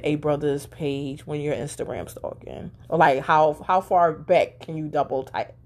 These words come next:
tap? I like that. How far back should you double tap? What? How far back should you double tap? I, I would say keep it within this year. So when you're double tapping, I think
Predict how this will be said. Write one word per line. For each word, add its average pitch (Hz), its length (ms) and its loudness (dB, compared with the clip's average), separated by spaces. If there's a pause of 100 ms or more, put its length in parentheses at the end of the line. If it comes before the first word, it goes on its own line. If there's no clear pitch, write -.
tap? - 360 0 (440)
I 339 100 6
like 392 240 4
that. 165 220 2
How 240 240 2
far 240 340 0
back 214 300 -2
should 220 220 -6
you 220 140 -6
double 214 440 2
tap? 214 420 0
What? 202 380 0
How 240 280 2
far 226 360 -2
back 214 260 -2 (160)
should 233 180 -4
you 233 160 -4
double 220 440 4
tap? 220 340 0
I, 196 140 2
I 240 220 2
would 311 180 -2
say 156 680 0 (300)
keep 294 280 2
it 262 120 4
within 185 520 0
this 151 280 -4
year. 104 340 -8
So 151 720 2 (1800)
when 190 140 6
you're 285 120 4
double 269 300 6
tapping, 147 640 -2 (100)
I 180 160 2
think 175 640 -6